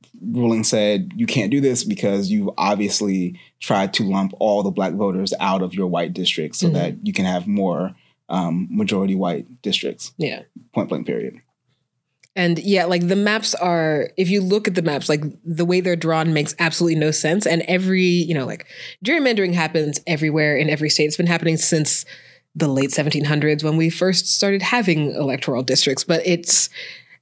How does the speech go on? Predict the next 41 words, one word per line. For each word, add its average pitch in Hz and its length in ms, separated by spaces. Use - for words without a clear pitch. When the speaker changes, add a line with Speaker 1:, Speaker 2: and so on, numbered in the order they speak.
Speaker 2:
especially 208 720
egregious 165 540
when 160 180
you 156 80
can 160 160
tell, 160 320
like, 139 300
this 151 200
is 165 200
a 156 520
majority 156 460
black 156 300
neighborhood 151 460
and - 220
they've 147 200
been 151 160
completely 165 440
drawn 156 440
around 147 800
with 156 180
this 156 160
voting 147 400
map 139 240
so 147 320
that 139 300
their 160 220
vote 143 300
gets - 460
basically 170 300
watered 147 420
down. 139 400
So 151 100
they 151 100
don't 151 160
have 156 120
as 143 140
much 147 180
electoral 151 460
power 139 320
as 143 240
they 123 400